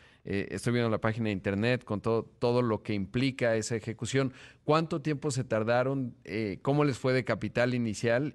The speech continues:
¿Y qué formación tienen en términos de, pues a lo mejor u-, una de ustedes es administradora de empresa, otra psicóloga, no lo sé, cuéntanos.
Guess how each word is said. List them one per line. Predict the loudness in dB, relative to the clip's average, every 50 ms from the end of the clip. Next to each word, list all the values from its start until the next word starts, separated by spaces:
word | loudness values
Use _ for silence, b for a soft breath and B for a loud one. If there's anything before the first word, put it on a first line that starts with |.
| _
¿Y | -6 -4 -4 -2
qué | 0 0 0
formación | 0 0 0 0 0 0 0 -2 -2 0
tienen | 0 0 2 2 2 0 0 0
en | -2 -2
términos | -2 -2 -2 -2 0 0 0 -2 -2 0
de, | 2 2 2 2 0 B B B B B B B
pues | -10 -6 -4
a | -2
lo | -2
mejor | -2 -2 0 0 0 0 0 -2 -4 -4
u-, | -4 -6 -6 -6 -6
una | -4 -2 0 0 0
de | 0
ustedes | 0 0 0 0 0 -2
es | -4 -4 -4
administradora | -2 -2 -2 -4 -2 0 2 2 2 2
de | 2 0
empresa, | 0 0 0 0 0 0 -2
otra | -4 -4 -4 -6
psicóloga, | -6 -6 -2 0 0 2 2 2 2 0 -2
no | -2 0 2
lo | 2 2
sé, | 0 -2 -4
cuéntanos. | -2 -2 -2 -2 -2 -2 -4 -4 -6 -12 -18